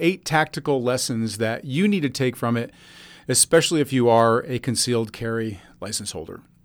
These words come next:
So it was about one thirty in the afternoon when Officer Gordon Beasley, a nineteen-year-old veteran of the Arvada, Colorado Police Department, was responding to a call of a suspicious person at the town square.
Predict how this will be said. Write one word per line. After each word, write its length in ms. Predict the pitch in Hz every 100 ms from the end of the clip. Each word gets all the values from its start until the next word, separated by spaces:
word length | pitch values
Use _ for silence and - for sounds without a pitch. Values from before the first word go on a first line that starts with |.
| _ _ _ _ _ -
So 240 | - 147 147
it 60 |
was 100 | 156
about 240 | 156 190 165
one 240 | 147 180
thirty 320 | - 170 165
in 80 | 156
the 120 | 135
afternoon 720 | 120 123 - 113 110 101 101 101 - - - - - - _ -
when 280 | 123 123
Officer 380 | 135 156 147 165
Gordon 400 | 127 147 147 139
Beasley, 400 | 113 123 110 104
a 40 | 110
nineteen-year-old 800 | 123 156 156 165 156 139 127
veteran 500 | 104 113 120 120 117 -
of 180 | 120
the 80 | 110
Arvada, 580 | 110 104 107 113 120 117
Colorado 800 | - 117 117 113 117 110 107 104 - _
Police 300 | - 123 123
Department, 500 | - - 95 107 101 - -
was 160 | 117
responding 440 | 123 - 139 143 143
to 120 | 139
a 60 | 117
call 320 | - 117 113
of 80 | 101
a 20 |
suspicious 580 | - 131 - 175 180 151
person 600 | - 165 151 - 117 110 - - - - - -
at 160 | 131 123
the 80 | 120
town 320 | 131 120 113
square. 480 | - 123 117 98